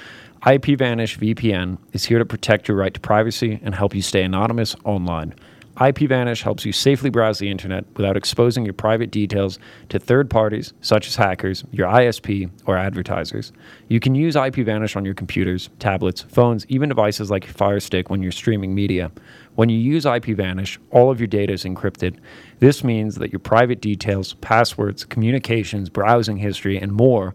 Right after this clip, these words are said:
will be completely shielded from falling into the wrong hands. Even your physical location will be hidden. I P Vanish makes you virtually invisible online.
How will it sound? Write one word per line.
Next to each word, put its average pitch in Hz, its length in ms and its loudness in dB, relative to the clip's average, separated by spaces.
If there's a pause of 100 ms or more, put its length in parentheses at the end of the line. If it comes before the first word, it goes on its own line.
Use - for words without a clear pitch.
(400)
will 113 100 4
be 107 120 2
completely 123 440 -2
shielded 110 500 0
from 101 160 -6
falling 98 300 2
into 95 160 -6
the 90 80 -4
wrong 92 220 -2
hands. 90 400 -6 (420)
Even 151 320 0
your 139 100 0
physical 120 400 -4
location 104 540 -2
will 101 160 2
be 95 140 -2
hidden. 90 340 -6 (300)
I 123 180 2
P 135 140 0
Vanish 117 420 0
makes 104 220 -4
you 98 40 -2
virtually 117 480 2
invisible 101 460 -2
online. 90 500 -2